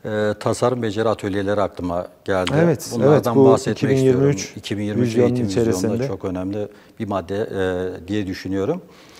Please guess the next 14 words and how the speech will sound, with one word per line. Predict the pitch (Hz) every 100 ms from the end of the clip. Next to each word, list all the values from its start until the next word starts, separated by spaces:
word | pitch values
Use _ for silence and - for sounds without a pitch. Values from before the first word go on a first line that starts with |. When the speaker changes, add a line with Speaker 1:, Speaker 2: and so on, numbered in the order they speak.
| - - - - - -
Speaker 1:
E, | 110 107 107 - -
ilkokul, | 190 180 123 117 160
ortaokul | 127 123 165 170 123
ve | 104 107
liselerimizin | 147 131 104 98 98 113
tamamında | 113 147 113 98 98 113 175 - -
bu |
tasarım | 147 120 - 120
beceri | 117 113 131
atölyelerinin | 117 107 107 147
kurulması | 180 123 113 113 104 95
bakanlık | 98 - 98 -
tarafından | 92 90 139 156
öngörülüyor. | 123 120 113 107 101 87